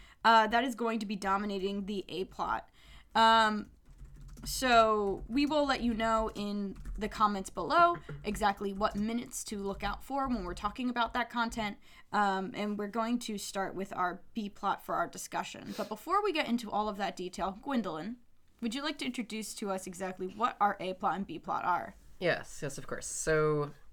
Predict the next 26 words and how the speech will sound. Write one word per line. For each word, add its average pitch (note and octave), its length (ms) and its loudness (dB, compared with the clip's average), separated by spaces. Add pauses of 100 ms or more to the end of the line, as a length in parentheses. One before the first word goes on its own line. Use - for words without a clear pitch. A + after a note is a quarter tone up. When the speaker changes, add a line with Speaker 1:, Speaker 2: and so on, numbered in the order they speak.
(140)
Speaker 2:
as C#3 240 2
Donnie C3 220 0
was B2+ 120 -2
mentioning, A#2+ 480 -2
the A2 160 -6
A D3 120 2
plot C3 400 2
will A#2 300 -2
focus - 540 -6
on A2+ 460 -4 (1000)
Paige, D#3+ 680 0
um, B2 520 2 (160)
and A2+ 280 -2 (140)
her. A2+ 760 -4 (1800)
So D3+ 220 -2
back, E3+ 360 2
back D#3+ 180 2
in D#3+ 80 2
episode, C3+ 460 -2 (180)
episode A#2+ 440 -6
Shout, A2+ 300 -4 (120)
Shout - 240 -6
one A2+ 160 -2
and A2 120 -6
two, A2 420 -8 (180)
um, G#2+ 440 -6